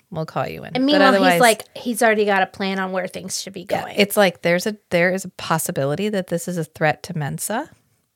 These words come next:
Speaker 1: And if there wasn't a possibility that there was a threat to Mensa, absolutely, I'll go back to my room and watch the rise and fall of Sanctuary Moon for the next four hours. I don't give a shit.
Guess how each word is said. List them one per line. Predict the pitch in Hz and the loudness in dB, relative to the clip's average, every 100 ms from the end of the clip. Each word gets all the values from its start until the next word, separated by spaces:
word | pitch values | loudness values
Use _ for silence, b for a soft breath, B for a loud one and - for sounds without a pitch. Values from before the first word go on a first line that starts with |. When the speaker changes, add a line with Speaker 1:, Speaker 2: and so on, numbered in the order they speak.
| _ _ _ _ _ _ | _ _ _ _ _ _
Speaker 1:
And | - 175 | 2 2
if | 165 165 | 2 0
there | - 160 | 0 2
wasn't | 180 302 311 | 4 4 2
a | 220 | -2
possibility | 180 156 175 139 127 | -2 -4 -4 -6 -4
that | 123 - | -6 -8
there | 143 | -8
was | 147 | -8
a | |
threat | - 147 - | -6 -8 -6
to | 156 | -6
Mensa, | 139 - 143 - | -6 -6 -4 0
absolutely, | 220 226 190 135 143 | 0 0 -2 -2 -4
I'll | 151 | -4
go | 170 | 0
back | 170 - | 0 0
to | 180 | -2
my | 170 | -2
room | 165 156 151 | -2 -2 -2
and | 160 | -4
watch | 139 131 - - | -4 -4 -6 -6
the | 139 | -4
rise | 139 143 | -2 -4
and | 170 | -4
fall | 165 | -4
of | 165 | -4
Sanctuary | - 175 - 175 | -6 -8 -6 -6
Moon | 175 151 151 | -4 -6 -6
for | 151 | -8
the | |
next | 139 - | -10 -10
four | - 147 | -10 -4
hours. | 160 139 127 151 220 | -2 -2 -4 -6 -10
I | 185 | -8
don't | 160 | -6
give | 175 143 | -6 -8
a | |
shit. | 135 - 101 | -6 -6 -8